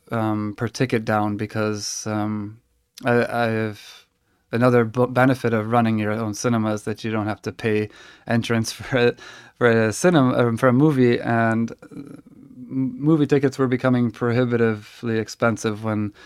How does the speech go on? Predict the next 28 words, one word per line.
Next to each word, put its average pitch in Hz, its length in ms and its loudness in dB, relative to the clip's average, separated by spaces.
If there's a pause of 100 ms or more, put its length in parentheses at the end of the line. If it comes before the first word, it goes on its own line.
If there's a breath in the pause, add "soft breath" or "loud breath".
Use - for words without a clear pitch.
(280 loud breath)
I 110 100 0
was 107 200 0
unemployed, 104 640 0
uh, 113 260 -10
for 113 100 -6
that 104 180 -4
year. 107 240 -2
For 107 160 -8
instance, 104 300 -10
I, 110 60 -4 (280)
I 120 80 -16
don't 110 200 -12
think 113 200 -12
I 110 80 -8
attended 104 380 -8
any 117 240 -2
movies. 104 500 -4 (720 loud breath)
Um, 117 600 4
so - 140 0
now 147 180 8
I'm 135 100 6
looking, 131 300 0
and 131 120 2
that 143 120 6
was 120 180 2
one 123 340 0
of 107 140 -2
the 110 220 2